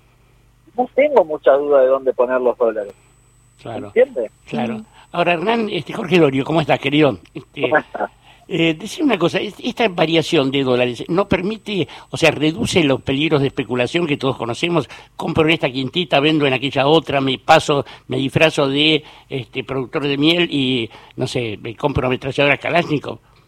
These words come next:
Speaker 1: Bueno, siempre tenés algún margen que en general en este tipo de operatorias, eh, en ese caso en particular, yo tiendo a pensar que es marginal.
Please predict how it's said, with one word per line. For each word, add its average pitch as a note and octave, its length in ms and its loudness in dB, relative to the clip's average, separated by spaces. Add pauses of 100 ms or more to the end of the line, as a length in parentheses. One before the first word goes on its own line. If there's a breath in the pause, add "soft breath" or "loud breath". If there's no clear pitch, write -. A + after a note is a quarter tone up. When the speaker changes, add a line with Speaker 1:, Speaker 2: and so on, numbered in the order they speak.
(480 loud breath)
Speaker 1:
Bueno, C#3 340 6 (100)
siempre F3+ 360 2
tenés C#3 480 0
algún A#2+ 300 -6
margen B2+ 600 2
que G2 100 -12
en G2+ 80 -18 (140)
general C3 440 4
en A#2+ 100 -14
este A2+ 200 -20
tipo B2 240 -2
de A#2+ 80 4
operatorias, C#3 600 2 (600)
eh, B2 200 -6
en C#3+ 200 2
ese F#3+ 300 2
caso C3 300 0
en B2 60 -14
particular, B2+ 640 0 (160)
yo A#2+ 120 -4 (420)
tiendo C3 280 4
a - 40 0
pensar A2+ 420 -4
que A#2+ 180 -2
es A2+ 160 -14
marginal. B2 560 2